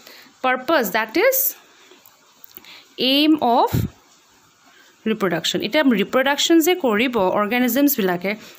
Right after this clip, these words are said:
এনেইতো নকৰে। অৰ্গেনিজমছবিলাকে উইদাউট এনি পাৰ্পাছ একো কামেই নকৰে, বুজি পাইছানে? চ' দেয়াৰ হেজ টু বি আ পাৰ্পাছ ফৰ এভৰি ফাংচন ডেট আ লিভিং অৰ্গেনিজম ডাজ, অ'কে? চ' ইয়াত আমাৰ পাৰ্পাছটো কি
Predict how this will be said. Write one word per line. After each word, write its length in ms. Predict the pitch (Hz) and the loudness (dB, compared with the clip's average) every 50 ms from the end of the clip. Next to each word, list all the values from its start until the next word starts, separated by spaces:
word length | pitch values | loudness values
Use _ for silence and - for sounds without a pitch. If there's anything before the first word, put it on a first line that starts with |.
| - - | -6 -2
এনেইতো 300 | 359 359 381 403 403 427 427 403 | 0 0 0 0 0 0 2 2
নকৰে। 300 | 381 359 370 320 294 311 370 370 - - - - - - - _ _ _ - - - - 254 | 2 0 0 0 0 0 0 -2 -6 -12 -20 -20 -20 -20 -20 _ _ _ -20 -10 -4 -2 -2
অৰ্গেনিজমছবিলাকে 960 | 262 262 320 330 359 359 339 370 381 370 359 370 311 311 311 302 381 359 208 196 208 262 262 226 | 0 0 0 2 2 2 2 4 2 2 2 0 0 0 0 0 -2 -2 -2 -2 -2 -2 -2 -2
উইদাউট 360 | 233 226 254 269 311 359 339 349 | 0 0 0 2 2 2 2 4
এনি 140 | 339 320 320 320 - | 4 2 2 2 2
পাৰ্পাছ 400 | 277 220 202 - - 208 233 294 - - - - | 2 2 2 0 0 0 0 0 -2 -2 -4 -4
একো 180 | 262 262 - 339 349 349 | -4 -2 0 -2 0 0
কামেই 240 | 277 233 226 247 262 254 226 | -2 -2 0 0 0 0 -2
নকৰে, 300 | 202 - 180 170 175 175 185 185 - - - | -2 -4 -6 -6 -6 -8 -10 -14 -18 -14 -8
বুজি 160 | 233 226 294 302 | -4 -2 0 2
পাইছানে? 360 | 339 349 339 381 381 392 508 571 554 - - - - - - | 0 0 2 2 2 2 2 0 -2 -6 -14 -16 -14 -6 -2
চ' 220 | - 381 440 403 294 | 0 0 0 0 0
দেয়াৰ 180 | 285 294 311 339 330 320 | 0 2 2 2 0 0
হেজ 140 | 339 330 - - | -2 -2 -2 0
টু 60 | 359 339 285 | 0 2 2
বি 80 | 339 349 349 - 330 | 2 2 2 0 -2
আ 20 | 330 - | -2 0
পাৰ্পাছ 400 | 302 262 269 269 - 320 269 202 - - - - - - - - | 0 0 0 0 0 0 0 2 0 -2 -6 -8 -10 -14 -18 -10
ফৰ 120 | - 294 294 - - 285 294 | -4 -4 -4 -2 0 0 0
এভৰি 340 | 269 226 226 240 311 381 403 392 - | -2 -2 -4 0 0 0 0 0 -2
ফাংচন 480 | 330 277 269 254 - - - 311 285 302 349 370 - - - - _ - 190 | -2 -2 -2 -2 -2 -2 0 0 2 0 0 -2 -4 -10 -20 -20 _ -4 -2
ডেট 180 | 262 311 339 - - - - - 240 | 0 0 0 -2 -4 -6 -4 -4 -2
আ 20 | 240 240 226 254 | 0 0 0 0
লিভিং 240 | 277 247 311 330 320 - 254 | -2 0 0 -2 0 -2 -2
অৰ্গেনিজম 560 | 240 220 254 240 247 240 233 214 233 330 466 554 - - - _ - 202 226 | -4 -2 -2 0 0 -2 -2 -2 -2 -2 -2 -2 -6 -14 -16 _ -6 -2 -2
ডাজ, 200 | 202 175 165 170 - - - - | 0 0 -2 -2 -6 -8 -6 -4
অ'কে? 180 | 285 - 453 320 - - - - - - - - | -2 0 0 0 -2 -4 -12 -16 -16 -16 -12 -6
চ' 40 | - 370 311 247 | -2 -2 0 0
ইয়াত 180 | 254 294 269 269 - 269 | 0 -2 -2 -4 -4 -2
আমাৰ 140 | 277 330 339 - | -2 -2 -2 0
পাৰ্পাছটো 380 | 302 285 285 294 349 339 - 392 381 392 | -2 -2 0 -2 -2 -2 -2 -4 -4 -2
কি 60 | 415 | -2